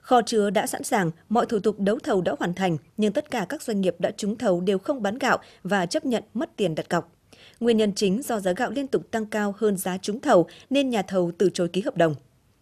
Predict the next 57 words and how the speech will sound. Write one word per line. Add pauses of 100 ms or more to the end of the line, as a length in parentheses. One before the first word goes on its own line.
(500)
Để
thực
hiện
nhiệm
vụ
mua
đủ
số
lượng
gạo
theo
kế
hoạch
được
Thủ
tướng
Chính
phủ
giao, (320)
Tổng
cục
Dự
trữ
Nhà
nước
đã
tổ
chức
đấu
thầu
lại (100)
đối
với
số
lượng
một
trăm
tám
mươi
hai
nghìn
ba
trăm
tấn
gạo (340)
để
bảo
đảm
đủ
chỉ
tiêu
nhập
kho
dự
trữ
quốc
gia.